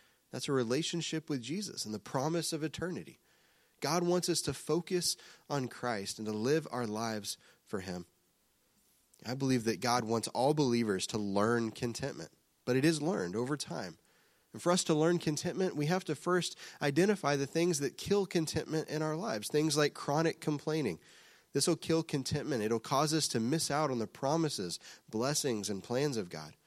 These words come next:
Also, comparing our lives to others will kill contentment. Instead of comparing our lives, let's be thankful for what God has already done for us and what he's given us.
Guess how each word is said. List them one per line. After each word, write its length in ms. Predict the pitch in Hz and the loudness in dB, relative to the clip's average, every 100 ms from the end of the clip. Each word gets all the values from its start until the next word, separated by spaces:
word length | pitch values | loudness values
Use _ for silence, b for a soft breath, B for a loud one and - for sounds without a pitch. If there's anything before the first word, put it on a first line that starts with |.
| b b b b _ | b b b b _
Also, 380 | 113 147 151 127 | -2 0 2 0
comparing 760 | - 113 - 127 135 156 156 B B B | 0 -4 -4 -4 -2 -2 -4 B B B
our 180 | - 131 | -2 0
lives 400 | 120 127 139 131 | 2 0 0 -2
to 180 | - - | -4 -6
others 340 | 135 185 127 | -4 -4 -4
will 80 | 95 | -6
kill 220 | - 98 | -8 -8
contentment. 560 | 90 92 82 90 - 82 _ _ _ _ | -8 -8 -10 -10 -14 -20 _ _ _ _
Instead 240 | 101 147 | 0 2
of 120 | 160 143 | 2 0
comparing 580 | 131 - 143 160 151 131 B B | -4 -2 0 2 0 -4 B B
our 160 | 127 131 | 0 0
lives, 360 | 117 131 160 143 | 2 0 0 0
let's 160 | 160 | -2
be 140 | - 170 | 0 0
thankful 440 | 160 180 - 175 | 0 -2 0 -2
for 200 | 160 160 | 0 0
what 160 | 151 127 | 0 2
God 240 | 139 147 | 0 0
has 120 | 139 | 0
already 300 | 127 135 131 | 0 2 0
done 240 | 117 135 175 | 0 0 -2
for 220 | - 117 | 0 0
us 180 | 107 117 | 0 -2
and 120 | 113 | 0
what 100 | 120 | 0
he's 140 | 113 | 0
given 280 | - 104 90 | -2 -6 -8
us. 240 | 82 - | -14 -16